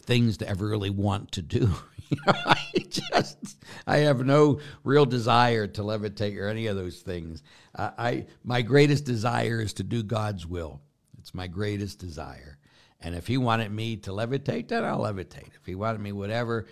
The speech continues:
But, uh, when it comes right down to it, I, that's my greatest desire is to do God's holy will. Uh, that's it. So, yes, but I remember that, and I know the guy. Um, oh, for goodness sakes, I know him well.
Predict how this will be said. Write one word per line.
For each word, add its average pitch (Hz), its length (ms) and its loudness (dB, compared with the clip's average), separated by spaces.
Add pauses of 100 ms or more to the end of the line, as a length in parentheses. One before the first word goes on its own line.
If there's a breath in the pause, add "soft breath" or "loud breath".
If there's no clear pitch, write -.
(260 loud breath)
But, - 340 -10
uh, 98 120 -6
when 98 100 -6
it 101 100 -8
comes 131 260 -2
right 113 200 0
down 107 300 -4
to 147 240 0
it, 139 140 -2 (360 loud breath)
I, 92 540 -4 (360)
that's - 360 -10
my 98 80 -6
greatest 143 400 2
desire 107 440 -2
is 104 120 -6
to - 80 -12
do 95 200 -8
God's 82 300 -8
holy 71 280 -14
will. 67 260 -18 (560)
Uh, 58 260 -16 (680)
that's - 200 -18
it. 123 120 -20 (260)
So, 82 360 -8 (400 soft breath)
yes, 117 240 0
but - 140 -6
I 107 100 2
remember 120 400 0
that, 107 200 -2
and 101 80 -6
I 101 120 -6
know 113 180 -2
the 104 100 -6
guy. 85 480 -8 (540 soft breath)
Um, 67 600 -16 (600)
oh, 90 80 -8
for 80 160 -14
goodness 69 360 -12
sakes, - 340 -18
I 71 80 -12
know 82 260 -8
him 76 240 -12
well. 73 380 -14